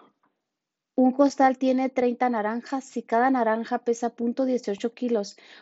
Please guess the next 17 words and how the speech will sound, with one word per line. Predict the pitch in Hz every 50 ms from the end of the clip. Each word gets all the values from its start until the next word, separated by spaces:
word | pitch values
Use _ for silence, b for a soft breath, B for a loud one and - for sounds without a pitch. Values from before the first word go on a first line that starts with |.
| B B
¿cuál | - 226 226 240
es | 233 -
el | 247 233 -
peso | - 233 226 - 247
del | 240 220 220
costal? | - 185 185 - - 214 233 285 285 _ _ _ _ _ _ _ _ _ _ _ _ _ _ _ _ _ _ _ _ _ _ _ _ _ _ _ _ _ _ _ _ _ _
Y | - 262 269
la | 262 226 214
respuesta | 214 202 - - 226 208 - 233 233
correcta | - 240 220 202 202 196 - - 214
es | 208 220
la | 214 202
B, | 220 240 262 254
cinco | - - - 226 226 220 240 233
punto | 226 - 233 226 - 233
cuatro | - - 233 220 226 - 247 247 -
kilos. | - - 208 190 170 156 - - - -